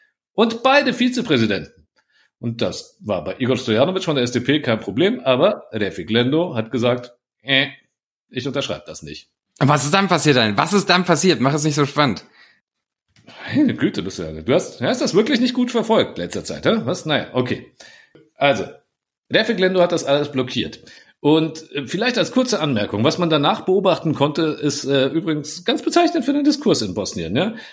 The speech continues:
Speaker 1: Äh, der S-D-A-Typ blockiert die Regierungsbildung. Und diverse Kommentatoren von kroatischer Seite schreiben, "Zeta Morio, was für ein Skandal, was für antidemokratische Verhältnisse."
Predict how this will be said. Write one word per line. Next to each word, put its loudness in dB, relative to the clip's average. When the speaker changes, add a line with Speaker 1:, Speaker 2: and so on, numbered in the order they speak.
Speaker 1:
Äh, 4
der 0
S-D-A-Typ -2
blockiert 2
die 2
Regierungsbildung. -2
Und -2
diverse 2
Kommentatoren 0
von -4
kroatischer -2
Seite -4
schreiben, -4
"Zeta 0
Morio, 2
was 2
für -2
ein -2
Skandal, 0
was -2
für -4
antidemokratische 0
Verhältnisse." -2